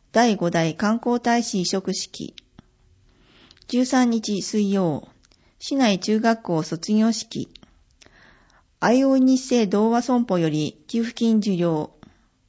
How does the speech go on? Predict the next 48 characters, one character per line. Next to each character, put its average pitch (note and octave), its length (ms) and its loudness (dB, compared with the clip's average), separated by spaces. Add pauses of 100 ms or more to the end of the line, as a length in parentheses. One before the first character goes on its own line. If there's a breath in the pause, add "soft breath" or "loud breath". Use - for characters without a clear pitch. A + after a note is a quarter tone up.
(760 soft breath)
十 C#4 200 0
四 F#3+ 160 2
日 E3 440 -4
木 F3+ 320 -2
曜、 F3+ 380 -2 (720 soft breath)
株 A3+ 240 -2
式 B3 240 -4
会 A#3+ 200 2
社 D#3 320 -4
オ F#3 100 -2
リ A3+ 120 2
エ B3 100 4
ン A#3+ 80 0
タ A#3+ 140 0
ル G#3+ 80 2
商 G3+ 260 -2
事、 C#3 280 -10 (720 soft breath)
サ B3+ 200 2
ン C4 80 2
ト B3+ 100 4
リ B3+ 200 2
ー - 20 -2
ビ B3 140 0
バ B3 120 4
レ A3+ 100 2
ッ G3+ 80 -4
ジ D#3+ 120 -6
ソ F#3+ 160 -2
リ G#3+ 100 -2
ュ - 40 0
ー - 20 -2
シ A#3 120 -4
ョ A3+ 60 0
ン A3+ 60 0
ズ A3 100 -4
株 G#3+ 260 -2
式 - 260 -6
会 G#3 180 0
社 D#3 320 -6
と F3+ 100 -4
の D#3+ 220 -4 (320 loud breath)
災 A3+ 260 2
害 A#3+ 200 2
協 A#3 240 -2
定 A3+ 220 2
締 G#3+ 240 0
結 G#3+ 260 -4
式。 - 420 -10